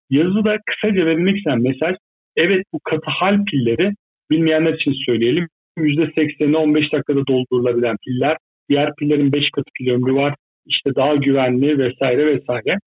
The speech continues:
Fakat diyor ki burada bu iş büyük ihtimalle ya Ford ya Toyota çözer demiş yazıda. Kaliforniya çok ilginç bir kök ne-, kök neden analizi yayınladı Ağustos iki bin yirmide. Ee, şimdi çip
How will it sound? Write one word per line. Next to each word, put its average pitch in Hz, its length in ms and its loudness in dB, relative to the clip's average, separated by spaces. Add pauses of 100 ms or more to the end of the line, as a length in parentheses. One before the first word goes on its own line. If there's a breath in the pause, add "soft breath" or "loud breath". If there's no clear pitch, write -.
(300)
Fakat 202 360 -2
diyor 226 160 2
ki 147 140 -6
burada 185 380 0 (260)
bu 160 220 0
iş 202 240 0
büyük 202 140 0
ihtimalle 139 420 0
ya 208 160 0
Ford 202 180 0
ya 202 140 0
Toyota 180 340 0 (120)
çözer 123 340 0 (400)
demiş 110 340 2 (240)
yazıda. 123 480 -2 (500)
Kaliforniya 180 840 0
çok 175 160 -6
ilginç 156 300 -2
bir - 220 -8
kök 156 220 0
ne-, 143 640 0
kök 156 220 -2
neden 147 300 0
analizi 131 360 0
yayınladı 131 320 0
Ağustos 123 440 -2
iki 123 140 -14
bin 113 200 0
yirmide. 117 440 2 (600)
Ee, 135 280 2 (120)
şimdi 160 220 0 (300)
çip 202 160 2